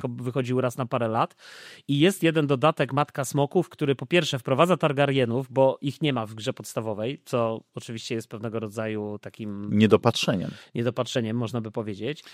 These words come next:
Speaker 1: No, ale
Speaker 2: Chociaż
Speaker 1: wpro-
Speaker 2: wiesz, no, w filmie to oni tak naprawdę, znaczy w, w serialu, w książce też, że to się tak
Speaker 1: W
Speaker 2: jakby
Speaker 1: książce
Speaker 2: toczy,
Speaker 1: też.
Speaker 2: te-,
Speaker 1: Nie,
Speaker 2: że
Speaker 1: nie,
Speaker 2: to się
Speaker 1: oni
Speaker 2: tak ksiącze równolegle, że ta akcja
Speaker 1: Tak,
Speaker 2: w,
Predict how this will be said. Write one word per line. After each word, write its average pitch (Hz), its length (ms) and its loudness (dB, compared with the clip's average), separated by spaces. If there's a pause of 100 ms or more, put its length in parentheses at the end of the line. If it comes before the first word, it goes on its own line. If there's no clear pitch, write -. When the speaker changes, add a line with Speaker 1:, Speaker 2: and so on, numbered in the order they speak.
(120)
Speaker 1:
No, 131 80 2
ale 160 120 8
Speaker 2:
Chociaż 160 120 8
Speaker 1:
wpro- 165 60 6
Speaker 2:
wiesz, 185 180 6
no, 143 120 6
w - 60 -10
filmie 135 320 8
to 135 100 6
oni 131 160 4
tak 127 140 4
naprawdę, 127 520 4 (300)
znaczy 120 300 0
w, 110 140 -8
w - 60 -10
serialu, 120 460 6 (420)
w - 20 -16
książce 139 280 -4
też, 110 220 4
że 101 100 -8
to - 80 -8
się 120 80 -8
tak 123 100 6
Speaker 1:
W - 20 6
Speaker 2:
jakby 120 140 2
Speaker 1:
książce 135 140 2
Speaker 2:
toczy, 127 220 2
Speaker 1:
też. - 100 -8 (400)
Speaker 2:
te-, - 120 -4
Speaker 1:
Nie, 202 120 0
Speaker 2:
że 214 60 2
Speaker 1:
nie, 190 40 4
Speaker 2:
to 147 60 2
się 156 40 2
Speaker 1:
oni 196 200 4
Speaker 2:
tak 196 40 2
ksiącze 147 320 2
równolegle, 139 400 4 (640)
że 120 100 -8
ta 135 100 6
akcja 214 160 6
Speaker 1:
Tak, 185 300 8
Speaker 2:
w, - 120 -16